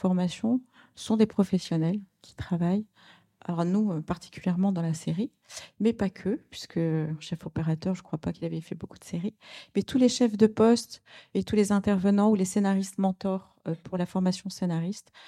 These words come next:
sont des gens qui, euh, qui travaillent dans cette industrie et qui nous aident aussi beaucoup. Euh, on fait, euh, beaucoup de débriefing dans cette école.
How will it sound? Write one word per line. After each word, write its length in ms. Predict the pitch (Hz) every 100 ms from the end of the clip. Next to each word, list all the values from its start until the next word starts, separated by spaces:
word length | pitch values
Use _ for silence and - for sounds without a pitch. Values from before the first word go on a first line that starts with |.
| - _
sont 200 | - 180
des 140 | 175
gens 180 | 170 190
qui, 300 | 175 - 170
euh, 220 | 156 151
qui 180 | 156 -
travaillent 380 | - - 170 180
dans 80 | 170 -
cette 160 | 165
industrie 440 | 165 165 - - 196 _ - - -
et 80 | 190
qui 180 | - 196
nous 200 | 202 190
aident 120 | 185
aussi 280 | 185 - 190
beaucoup. 400 | 185 185 - 240 _ _ _ _ _
Euh, 80 | 170
on 100 | 175
fait, 320 | 165 - 180
euh, 380 | 175 165 160 165 160 _ _ -
beaucoup 260 | 170 190 208
de 140 | -
débriefing 560 | 170 165 170 160 185 185
dans 120 | 170 -
cette 160 | 165
école. 300 | 160 - 214